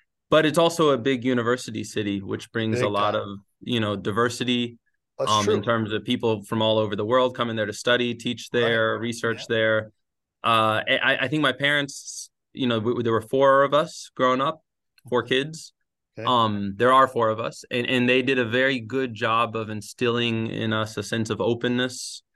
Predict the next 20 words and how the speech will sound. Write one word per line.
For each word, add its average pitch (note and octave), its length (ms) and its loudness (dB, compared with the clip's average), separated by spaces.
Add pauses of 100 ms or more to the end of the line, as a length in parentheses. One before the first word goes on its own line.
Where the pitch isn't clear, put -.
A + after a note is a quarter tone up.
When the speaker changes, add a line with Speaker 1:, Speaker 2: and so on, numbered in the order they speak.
(220)
Speaker 1:
and A2+ 140 -6
kind A2+ 180 0
of G2+ 80 -2
wonder A#2+ 640 0
at A#2+ 160 -2
the A#2+ 100 -4
world. B2 380 -2
So G2 420 -8 (300)
Speaker 2:
Right. G2+ 160 -20
Speaker 1:
everything A#2 520 2
from, A2+ 340 -2
you A#2 120 0
know, G2 420 -4 (260)
the, A2 360 0
the G#2+ 120 -4
kind A#2 280 0
of, A2 240 0 (600)
let's A#2 260 -4
say, A2+ 400 2
exotic A#2+ 800 0